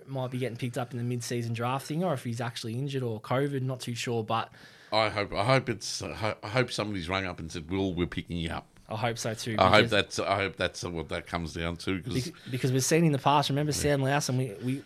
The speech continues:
Speaker 1: we thought
Speaker 2: Yeah.
Speaker 1: Sam Lawson was gonna be a lock in the
Speaker 2: Yeah.
Speaker 1: a mid set, and then he got injured the, the, like, three or four
Speaker 2: Yeah.
Speaker 1: days before. So
Speaker 2: Yeah.
Speaker 1: I can't blame any player who's been told that they're, you know, probably ninety-five percent gonna get picked up and said, "You know,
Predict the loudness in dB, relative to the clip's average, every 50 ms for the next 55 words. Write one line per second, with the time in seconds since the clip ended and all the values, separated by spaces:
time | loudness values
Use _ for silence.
0 | -12 -6 -2 -2 0 2 2 2 4 4 4 2 4 2 0 0 0 0 0 0
1 | 0 0 0 0 0 0 2 2 2 0 0 -4 -14 -18 -12 -8 -6 -4 -4 -2
2 | -2 -2 -2 -2 -2 -4 -2 0 0 0 0 0 -2 -2 0 0 0 2 2 2
3 | 2 2 2 0 0 -2 -4 -4 -4 -4 -4 -4 -4 -6 -10 -12 -10 -6 -4 -4
4 | -6 -6 -4 -2 0 2 2 2 2 2 0 -2 -2 -4 -6 -6 -4 -4 -4 -4
5 | -4 -4 -4 -2 -4 -4 -4 -8 -16 -12 -2 -2 -2 -2 -2 -6 -16 -20 -20 -20
6 | -20 _ _ -8 -6 2 4 4 4 4 4 2 2 2 4 2 2 0 0 0
7 | 0 0 2 2 2 0 0 0 -2 -2 -4 -6 -8 -12 _ _ _ -4 -2 -2
8 | 0 2 2 2 2 2 0 -2 -2 -2 -2 -2 -2 -2 -4 -4 -6 -4 -4 -2
9 | -2 0 2 2 2 2 2 0 2 2 0 0 0 -2 -4 -2 -2 -2 -2 -4
10 | -4 -4 -6 -4 0 0 0 0 -2 -4 -2 -2 -2 0 0 0 -2 -2 -4